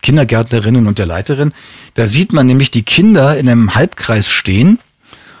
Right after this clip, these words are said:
und, ähm, auf der anderen Seite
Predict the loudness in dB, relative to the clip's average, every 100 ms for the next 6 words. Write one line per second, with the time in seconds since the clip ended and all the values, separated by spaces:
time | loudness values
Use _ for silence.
0 | _ _ _ -4 0 2 2 0 0 2
1 | 2 2 2 0 -2 -8 -10 -6 -4 0
2 | 0 0 0 0 0 2 0